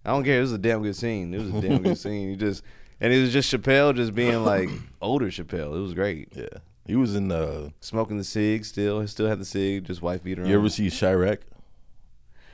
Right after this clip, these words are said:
Speaker 1: No, because I'm not gonna watch a movie with Nick Cannon as a thug and a gangster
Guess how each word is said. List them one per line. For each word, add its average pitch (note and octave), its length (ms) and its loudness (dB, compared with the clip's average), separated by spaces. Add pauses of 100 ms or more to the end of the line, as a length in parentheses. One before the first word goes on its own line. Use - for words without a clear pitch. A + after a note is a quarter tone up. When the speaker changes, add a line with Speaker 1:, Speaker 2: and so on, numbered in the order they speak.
(180)
Speaker 1:
No, B2 360 6
because G#2 520 2 (140)
I'm B2 120 4
not B2+ 180 6
gonna A#2 200 2
watch G#2+ 320 6
a G#2+ 40 -4
movie A#2+ 260 4
with G2 140 0
Nick G#2+ 160 -2
Cannon A#2 280 2
as G2 140 -2
a F2 80 -8 (520)
thug A#2 340 2
and G2+ 100 -2
a G2 60 -4
gangster G2+ 540 -2